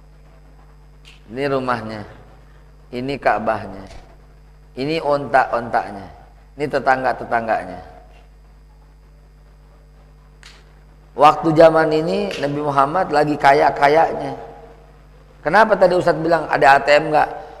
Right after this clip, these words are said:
Bapak Ibu sekalian, jamaah sekalian, apakah ada A T M? Ada. Kenapa? Ada. A T M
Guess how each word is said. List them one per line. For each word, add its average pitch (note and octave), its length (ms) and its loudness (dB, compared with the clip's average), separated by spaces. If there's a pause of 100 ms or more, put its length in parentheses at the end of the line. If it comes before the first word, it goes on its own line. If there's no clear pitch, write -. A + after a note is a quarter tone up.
(140)
Bapak E3 240 10
Ibu F3+ 160 4
sekalian, F3+ 400 6
jamaah D3+ 380 2
sekalian, B2 580 -2
apakah D3 480 2
ada D3+ 160 2
A D3 80 2
T - 80 -6
M? C#3+ 320 0
Ada. D3 560 0 (1300)
Kenapa? G3 760 4 (220)
Ada. G3+ 640 6
A C#3 80 4
T - 80 -6 (100)
M C#3 60 0